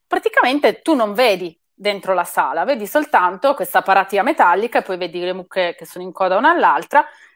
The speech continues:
poi vedi che arriva un operatore con un pungolo per far andare avanti la mucca, e la mucca va avanti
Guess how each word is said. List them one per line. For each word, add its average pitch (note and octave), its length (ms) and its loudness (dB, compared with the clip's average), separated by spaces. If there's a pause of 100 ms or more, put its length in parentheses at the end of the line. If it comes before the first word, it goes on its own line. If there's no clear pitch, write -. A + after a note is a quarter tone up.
(160)
poi C#4+ 180 4
vedi G#3+ 360 0
che B3+ 140 2
arriva G3 680 4
un F3 320 -4
operatore A3 760 2
con D#3 180 -12
un F#3+ 120 -16
pungolo G3 640 -4 (880)
per G#3 120 -2
far F3 160 0
andare E3+ 220 -2
avanti E3 600 -4
la G3 100 -2
mucca, G3+ 360 -8 (640)
e A3+ 340 4
la G#3+ 100 2
mucca A#3+ 280 -4
va A3+ 100 2
avanti F#3+ 480 0